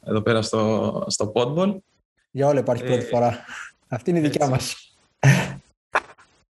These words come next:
Speaker 1: Πάντως, ε, με γυναίκες, νομίζω, πάμε πολύ καλά. Είχαμε σημεοφόρο, ε, στον χειμερινών Ολυμπιακών Αγώνων, παγκόσμια πρωταθλήτρια τώρα.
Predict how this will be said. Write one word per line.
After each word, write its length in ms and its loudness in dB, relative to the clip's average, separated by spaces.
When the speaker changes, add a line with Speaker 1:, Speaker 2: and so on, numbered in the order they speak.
Speaker 1:
Πάντως, 440 0
ε, 880 2
με 160 2
γυναίκες, 680 0
νομίζω, 440 2
πάμε 540 0
πολύ 200 0
καλά. 440 2
Είχαμε 680 2
σημεοφόρο, 960 0
ε, 600 2
στον 560 0
χειμερινών 460 2
Ολυμπιακών 540 2
Αγώνων, 460 2
παγκόσμια 420 0
πρωταθλήτρια 880 0
τώρα. 540 0